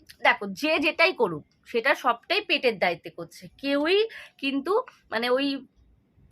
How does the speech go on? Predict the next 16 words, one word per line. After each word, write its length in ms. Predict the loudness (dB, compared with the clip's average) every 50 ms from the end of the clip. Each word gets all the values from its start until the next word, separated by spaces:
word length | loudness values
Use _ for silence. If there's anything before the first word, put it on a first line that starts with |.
| _ -16
খাওয়া, 580 | -10 2 8 10 10 10 12 10 10 8 8
টাকা, 540 | 6 6 6 6 6 6 6 6 6 6 4 2
এটা 260 | -2 -4 2 2 2 2
ছাড়া 340 | 2 4 4 6 6 6
কিন্তু 380 | 4 2 -6 -6 -6 -6 -6 -8
কেউই 400 | -8 -4 -4 -2 -2 0 -2 -2
কিছু 300 | -2 -4 -8 -6 -8 -10
করে 360 | -4 0 0 2 2 0 -4
না। 180 | -8 -12 -14 -16 -18 -18 -18 -18 -12 -4
এইটার 360 | 0 0 0 4 4 4 4
জন্য 260 | 4 -2 -2 0 2 4
মানুষ 580 | 6 6 4 4 2 -4 -4 -6 -14 -20 -20 _ _ -20 -18 -16 -12 -10
জি 220 | -6 -4 -2 0 0 -2 -2 -4 -8 -14 -10 -2
জান 340 | 4 6 8 8 8 6 4
সে 200 | -2 -4 -4 -4
লড়ছে। 600 | -2 -2 -4 -4 -6 -10 -16 -20 -18 -18 -18 -20